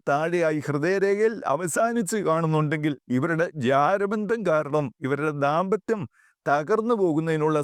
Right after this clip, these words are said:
സാധ്യത ഭാവിയിൽ വരും. അവർക്ക് ഡിവോഴ്സ് ഉണ്ടാകുന്നതിനുള്ള സാധ്യത വരികയും ചെയ്യും. ഈ ജാരനോ അല്ലെങ്കിൽ ഈ സ്ത്രീയോ അവരെ ചതിച്ചിട്ട് പോകുന്നതിനുള്ള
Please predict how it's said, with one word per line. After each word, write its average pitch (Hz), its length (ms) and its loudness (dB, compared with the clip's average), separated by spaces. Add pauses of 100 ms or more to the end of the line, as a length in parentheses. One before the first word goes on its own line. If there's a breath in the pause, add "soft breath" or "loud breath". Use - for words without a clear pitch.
സാധ്യത 160 360 0 (100)
ഭാവിയിൽ 180 340 0
വരും. 196 180 -2 (160)
അവർക്ക് 147 340 -2
ഡിവോഴ്സ് 202 440 4
ഉണ്ടാകുന്നതിനുള്ള 165 680 0 (120)
സാധ്യത 160 460 0
വരികയും 160 380 0
ചെയ്യും. 147 200 0 (360 loud breath)
ഈ - 20 -2 (200)
ജാരനോ 202 520 2 (200)
അല്ലെങ്കിൽ 160 420 -2
ഈ 170 120 0
സ്ത്രീയോ 208 460 2 (140)
അവരെ 170 220 -2 (120)
ചതിച്ചിട്ട് 196 640 -2
പോകുന്നതിനുള്ള 165 640 0